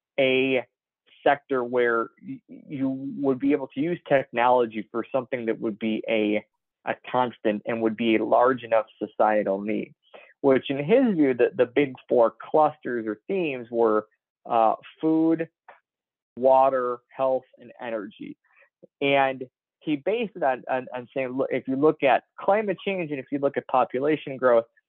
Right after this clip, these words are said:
these are things that, that, that we're going to have more people, and it's gonna be in a, uh, increasingly warmer world with, with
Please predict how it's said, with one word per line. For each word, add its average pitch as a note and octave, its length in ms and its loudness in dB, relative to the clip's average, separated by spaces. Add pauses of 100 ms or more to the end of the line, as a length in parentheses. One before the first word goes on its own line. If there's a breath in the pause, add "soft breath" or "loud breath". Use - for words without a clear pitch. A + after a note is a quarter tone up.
(140)
these F3+ 220 4
are F#3 80 0
things D#3+ 280 -2
that, C3 220 -4
that, A#2+ 220 2 (240)
that A#2 200 0 (160)
we're D3 360 -2
going C#3+ 240 4
to A#2+ 60 6
have A2 120 2
more E3+ 240 4
people, C#3 480 0
and A#2 120 -12
it's - 100 -20
gonna A#2 120 -4
be A2+ 240 -8
in A2+ 260 -8
a, G#2+ 380 -4 (380)
uh, A2+ 260 2 (100)
increasingly C3 540 -8
warmer C#3+ 800 2 (480)
world B2+ 340 4
with, A#2 220 -2
with A#2 120 -4